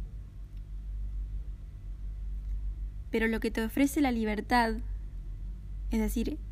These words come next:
el ser un trabajador independiente, trabajadora independiente,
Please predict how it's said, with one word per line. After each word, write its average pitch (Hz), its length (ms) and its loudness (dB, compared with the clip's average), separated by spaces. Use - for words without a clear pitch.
el 208 160 0
ser 233 180 2
un 233 280 4
trabajador 208 500 0
independiente, 214 720 2
trabajadora 214 480 0
independiente, 208 600 0